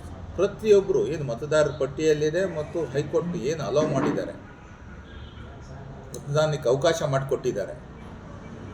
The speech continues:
ಅವರು ಪ್ರತಿಯೊಬ್ಬರು ಬಂದು ಈ ಹನ್ನೆರಡು ಜನಕ್ಕೆ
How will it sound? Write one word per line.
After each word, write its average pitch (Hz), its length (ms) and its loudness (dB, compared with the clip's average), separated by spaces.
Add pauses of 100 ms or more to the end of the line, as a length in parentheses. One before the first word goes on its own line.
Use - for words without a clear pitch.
ಅವರು 123 160 6
ಪ್ರತಿಯೊಬ್ಬರು 185 920 4
ಬಂದು 143 360 4 (1300)
ಈ 131 180 -2
ಹನ್ನೆರಡು 190 480 6
ಜನಕ್ಕೆ 151 440 0